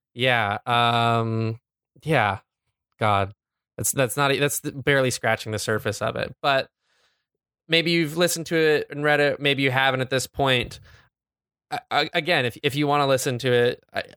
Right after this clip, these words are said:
I don't think you'll, you'll walk away from the experience necessarily disappointed, but I guess if you're taking our recommendation, I don't know. I would say part nine is,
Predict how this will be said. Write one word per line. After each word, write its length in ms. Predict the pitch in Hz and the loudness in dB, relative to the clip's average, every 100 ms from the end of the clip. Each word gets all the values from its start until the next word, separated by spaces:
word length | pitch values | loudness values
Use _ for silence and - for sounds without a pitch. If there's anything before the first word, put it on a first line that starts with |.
| - | -6
I 60 | 131 | 0
don't 160 | 131 127 | 0 0
think 240 | 143 113 | -4 0
you'll, 180 | 127 127 | 0 0
you'll 180 | 131 117 | 0 2
walk 220 | 120 120 | 2 2
away 100 | 127 | 0
from 260 | 117 120 117 | 0 0 0
the 80 | 123 | 0
experience 440 | 120 131 120 113 | -2 0 0 0
necessarily 360 | 117 - 117 113 | -2 0 2 2
disappointed, 680 | 107 110 131 139 147 151 - | 0 -2 0 0 0 -2 0
but 340 | 113 110 - _ _ _ _ | 2 2 -2 _ _ _ _
I 100 | 120 | -2
guess 260 | 131 127 127 | 0 0 -2
if 340 | - - - _ - | -4 -10 -20 _ -12
you're 120 | 117 | -6
taking 280 | - 143 135 | -2 0 0
our 120 | 117 | 0
recommendation, 800 | 120 117 113 107 113 113 110 104 | 0 -2 -4 0 0 0 -2 0
I 80 | 107 | 0
don't 120 | 107 | 2
know. 280 | 104 101 - | 0 -2 -2
I 140 | 117 | 0
would 140 | 127 110 | 0 0
say 420 | 120 110 110 107 _ _ _ _ _ _ _ _ _ _ _ _ _ - | 0 0 0 -4 _ _ _ _ _ _ _ _ _ _ _ _ _ -4
part 220 | 165 165 | 0 0
nine 320 | 147 151 160 | 0 0 0
is, 420 | 135 123 117 - | 2 0 0 -6